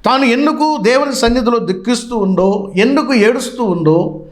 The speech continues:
ఆ విషయాన్ని ఏలీకి వివరించి చెప్పింది. అయితే పద్దెనిమిదవ వచనంలో చూడండి,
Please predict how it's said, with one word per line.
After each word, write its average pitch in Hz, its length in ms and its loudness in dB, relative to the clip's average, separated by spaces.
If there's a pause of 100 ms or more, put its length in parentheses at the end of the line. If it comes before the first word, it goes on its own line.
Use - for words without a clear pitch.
(260)
ఆ 170 60 2
విషయాన్ని 240 420 0
ఏలీకి 214 480 0
వివరించి 202 420 0
చెప్పింది. 143 720 -2 (720)
అయితే 135 600 -2 (880)
పద్దెనిమిదవ 185 460 2
వచనంలో 170 400 2
చూడండి, 139 680 0